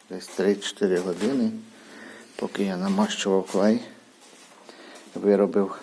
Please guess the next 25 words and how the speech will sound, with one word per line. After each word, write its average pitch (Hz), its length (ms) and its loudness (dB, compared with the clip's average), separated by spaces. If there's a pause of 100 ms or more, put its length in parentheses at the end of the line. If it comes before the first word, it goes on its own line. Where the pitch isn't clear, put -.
(180)
два 101 300 0
мішки. 92 540 -6 (720)
Тобто - 260 -10
фактично - 680 -6 (120)
туди - 260 -2
пішов 98 380 -4
мішок 87 480 0 (160)
і - 40 -18
сюди 98 440 -2 (680)
на 98 160 -4
ці 95 340 -4 (1080)
два, 101 460 2 (440)
на 90 160 -8
ці 107 320 -6
два, 110 340 0 (680)
і 98 100 -6
ось 92 160 -6
там 101 260 -4
ще - 200 -8
два 113 360 -2 (240)
теж, 107 380 -2 (1040)
получається, 92 760 -6
пішло 92 360 -6
два 87 220 -6
мішки, - 480 -8